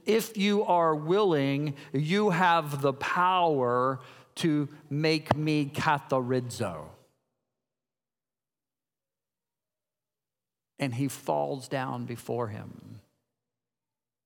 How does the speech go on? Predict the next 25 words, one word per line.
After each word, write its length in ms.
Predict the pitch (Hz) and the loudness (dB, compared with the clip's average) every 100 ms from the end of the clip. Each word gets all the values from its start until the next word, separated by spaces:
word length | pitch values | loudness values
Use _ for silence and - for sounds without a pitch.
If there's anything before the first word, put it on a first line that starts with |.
| _ - | _ -4
Isn't 260 | 170 175 | 0 2
it 120 | 175 156 | 2 2
amazing 420 | 143 156 151 143 | 4 2 2 0
that 120 | 139 | 0
the 80 | 139 | -2
woman 340 | 127 160 160 | 0 0 2
that 120 | 143 151 | 0 -2
was 140 | 123 | -4
caught 320 | - 156 143 | -2 0 0
in 120 | 135 | -2
blood 340 | 127 135 151 127 | -2 2 2 2
reached 320 | 139 143 - | -2 -2 0
out 220 | 139 135 | 0 0
to 80 | - | -4
Jesus? 680 | 120 131 139 110 110 - - _ _ _ _ _ _ _ _ _ _ _ _ - | -4 -2 -2 -6 -10 -12 -18 _ _ _ _ _ _ _ _ _ _ _ _ -6
"I'm 160 | 147 170 | -4 0
coming 220 | 143 127 | 0 0
to 60 | |
get 240 | 131 160 - | 0 -2 0
you, 120 | 120 | -2
sir. 200 | - 139 | 0 0
You 160 | 139 165 | 2 2
ain't 140 | 127 | 0
getting 160 | 156 160 | 0 0
away." 400 | 151 123 110 | 0 0 -2